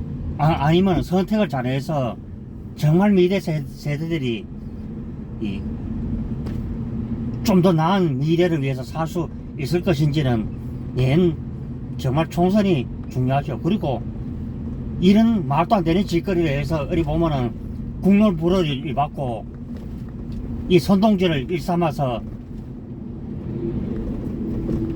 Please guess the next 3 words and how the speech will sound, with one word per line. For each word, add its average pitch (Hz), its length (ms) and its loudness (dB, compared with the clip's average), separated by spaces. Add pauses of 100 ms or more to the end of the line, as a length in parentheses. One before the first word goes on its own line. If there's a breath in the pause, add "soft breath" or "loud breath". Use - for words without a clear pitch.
(2250)
내 147 140 6
쪽 208 160 4
사람들 156 720 2